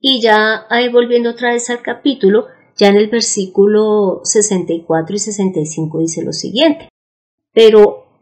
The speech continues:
hay algunos de ustedes que no creen, y es que Jesús sabía desde el principio quiénes eran los que no creían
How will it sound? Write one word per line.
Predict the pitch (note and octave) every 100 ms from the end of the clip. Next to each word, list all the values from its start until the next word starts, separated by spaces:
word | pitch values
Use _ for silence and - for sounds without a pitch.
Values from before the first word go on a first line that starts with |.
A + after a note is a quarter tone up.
| _
hay | - A#3 C4
algunos | E4 D#4+ D#4+ D#4+
de | D4+
ustedes | D4 - G3 G3+
que | - B3+
no | F3+ F3
creen, | C4+ G4 C#4+ D3+ - _ -
y | A#3+
es | A3
que | - C4+
Jesús | C#4+ G#3 G3
sabía | A3 A3 A#3
desde | A3+ B3 B3+
el | A#3+
principio | F#3+ F#3 F#3 F#3+ F#3 G3+ G3+
quiénes | C4+ C#4 D4 D4+
eran | D4 D4
los | D4 C#4
que | F3
no | E3 E3 E3
creían | A3+ C4 A#3 B3